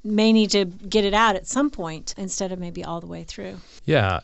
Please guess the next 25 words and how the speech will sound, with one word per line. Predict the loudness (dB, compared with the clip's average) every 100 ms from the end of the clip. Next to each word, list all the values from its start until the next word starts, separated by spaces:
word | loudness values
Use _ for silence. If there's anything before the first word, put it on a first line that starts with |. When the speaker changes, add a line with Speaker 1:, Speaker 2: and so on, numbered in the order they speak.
| 0
Speaker 2:
and | 2
I, | 2
and | 2
I | 2
think | 2
that | 2 2
happens | 0 -2 -2
too, | 0
but | 2
I | 2
think | 0 0
pursu-, | 0 2 2 0 2
sexual | 2 2 0
pursuers | -2 0 2 2 2 0
also | 0 0 0
have | -4 -6
this | -8
problem | -4 -4 -4 -8
as | -8 -6
well. | -6 -6 -12 -20 -20 -2
You | 0
know, |
you're | 4 4
mentioning | 4 4 0 -2
distancers. | 0 0 -4 -4 -6 -6